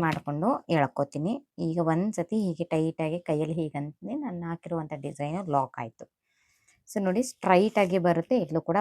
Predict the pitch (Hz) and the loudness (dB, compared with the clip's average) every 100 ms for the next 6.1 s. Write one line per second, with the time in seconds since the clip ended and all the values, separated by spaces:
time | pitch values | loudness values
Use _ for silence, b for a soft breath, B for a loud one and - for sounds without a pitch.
0 | 160 139 139 135 131 139 - _ _ _ | 4 6 6 6 0 -6 -10 _ _ _
1 | - 208 214 214 - - 233 233 269 262 | -2 2 4 4 0 -2 4 6 10 10
2 | 185 175 - 262 269 220 185 185 170 160 | 10 6 8 6 8 6 6 4 2 2
3 | - 208 262 190 175 190 202 151 160 240 | 2 0 2 4 6 6 4 0 0 0
4 | 175 151 151 147 - 143 - 147 147 - | 2 4 4 4 0 -4 -4 -10 -10 -14
5 | _ - 156 196 175 143 147 147 143 139 | _ -12 -6 -4 -4 -4 -4 -2 -2 -2
6 | - | -6